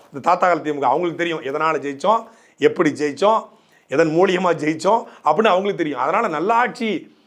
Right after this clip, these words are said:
அதனால நாற்பது அப்படிலாம் கிடையாது. அதனால இங்க மாற்று அரசியலுக்கான தேவை அதிகமா இருக்கு. ஜனநாயக சக்திகள் இங்கே அதிகம் தேவைப்படுறாங்க.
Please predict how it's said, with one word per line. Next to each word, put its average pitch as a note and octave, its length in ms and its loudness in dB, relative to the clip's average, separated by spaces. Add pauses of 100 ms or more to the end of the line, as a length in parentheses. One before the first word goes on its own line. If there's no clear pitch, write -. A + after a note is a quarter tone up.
(260)
அதனால A3 380 6
நாற்பது F#3 680 2
அப்படிலாம் D3+ 300 2
கிடையாது. C#3+ 380 0
அதனால D#3 540 0 (180)
இங்க D3 180 -2
மாற்று E3+ 440 2
அரசியலுக்கான D#3+ 580 -4
தேவை F#3+ 340 -4
அதிகமா D3 360 -4
இருக்கு. A#2 220 -8 (460)
ஜனநாயக A3+ 540 4
சக்திகள் A3 600 0
இங்கே D#3+ 180 -4
அதிகம் D3 360 0
தேவைப்படுறாங்க. C#3+ 600 0